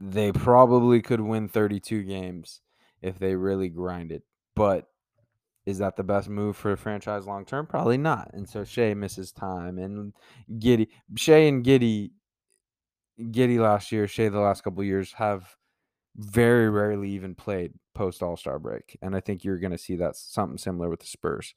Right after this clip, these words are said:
Um, but for the Spurs, I love DeJounte Murray. Um, he's a very talented player, and he's gotten better every single year. Um, last year was a year of huge, huge growth. He, uh, is a guy that I think really raises the floor of a lot of teams. I think if you have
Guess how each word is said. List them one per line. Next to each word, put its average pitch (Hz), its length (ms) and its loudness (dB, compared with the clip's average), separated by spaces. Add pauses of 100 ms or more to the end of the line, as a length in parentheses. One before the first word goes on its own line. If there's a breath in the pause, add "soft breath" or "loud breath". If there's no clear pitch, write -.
(380 loud breath)
Um, 95 480 6 (540 soft breath)
but 165 140 2
for 185 80 -4
the 180 120 0
Spurs, 196 560 4 (560 soft breath)
I 165 120 0
love 170 220 2
DeJounte 147 480 -4
Murray. 143 380 0 (240 loud breath)
Um, 117 260 -2
he's 110 140 -6
a 110 40 -6
very 117 240 2
talented 113 420 -6
player, 120 260 -2
and 117 100 -2
he's 107 120 -10
gotten 101 260 -6
better 107 240 -4
every 107 260 -6
single 98 280 -10
year. 104 420 -4 (160)
Um, 95 280 -4
last 104 240 -2
year 107 60 -4
was 98 140 -8
a 98 180 -8 (180)
year 104 320 -2
of 98 80 -8
huge, - 480 -10
huge 104 260 -2
growth. 98 280 4
He, 104 280 -2 (440 soft breath)
uh, 98 300 4
is 113 120 -2
a 120 80 0
guy 117 200 2
that 143 120 0
I 127 100 2
think 117 200 -6
really 110 360 2
raises 101 520 -4
the 95 100 -12
floor 123 580 -2 (160)
of 101 180 -6
a 104 40 2
lot 104 220 2
of 104 140 -4
teams. 127 380 -6
I 107 100 -4
think 104 240 -12
if 107 180 -8
you 104 200 -6
have 101 380 -2